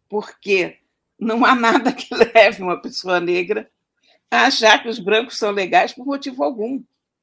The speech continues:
né? O, então, vamos lá, que há muita razão por trás. Não, não há por que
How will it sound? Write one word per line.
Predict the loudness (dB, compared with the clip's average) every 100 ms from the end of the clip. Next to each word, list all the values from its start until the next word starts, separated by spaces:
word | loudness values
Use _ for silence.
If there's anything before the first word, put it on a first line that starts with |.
| _ _ _ _ _ _ _ _ _ _ _
né? | -12 -12 -14 _ _ _ _ _ _ _ -12 -8
O, | -2 -2 -2 -6 _ _ _ _ _
então, | -16 -4 0 0
vamos | 0 -2 0
lá, | 0 0
que | -2 -2
há | -2
muita | -4 -6 -4
razão | -4 -4 -6
por | -6 -12
trás. | -6 -4 -2 -4
Não, | -6
não | -4 -4 -2
há | 0 -2
por | -6 -14
que | -12 -4 -2 -2